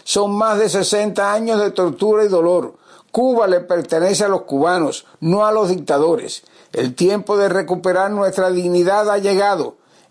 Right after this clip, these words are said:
Este aire libertador que un grupo de valientes jóvenes habaneros esparcieron, te invitamos a respirarlo y a comprender que las calles son del pueblo, no de los dictadores precisamente". Fin de la cita.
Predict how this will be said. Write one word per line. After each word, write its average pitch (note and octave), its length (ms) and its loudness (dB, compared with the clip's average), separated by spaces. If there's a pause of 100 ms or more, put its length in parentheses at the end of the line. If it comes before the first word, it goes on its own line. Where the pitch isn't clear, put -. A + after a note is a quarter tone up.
(120)
Este G3+ 380 0
aire G#3 380 2
libertador F#3 800 2
que F#3 80 -4
un G3+ 160 0
grupo G#3 340 0
de G3+ 80 2
valientes F#3+ 520 0
jóvenes G3+ 360 0
habaneros F3+ 640 0 (260)
esparcieron, A3+ 840 0 (160)
te D3+ 80 -2
invitamos F#3+ 680 0
a F#3 120 0
respirarlo D#3+ 880 -2 (220)
y F#3+ 120 0
a G3 100 0
comprender G3 760 0
que F#3 180 0
las D#3+ 180 -2
calles A#3 560 0
son G#3 280 0
del G3 180 0
pueblo, E3+ 540 -2 (280)
no G3 380 2
de F#3+ 80 2
los F3 160 2
dictadores E3 600 0
precisamente". C#3 880 -2 (300)
Fin F3 260 0
de D3+ 100 2
la C#3 120 0
cita. - 400 -10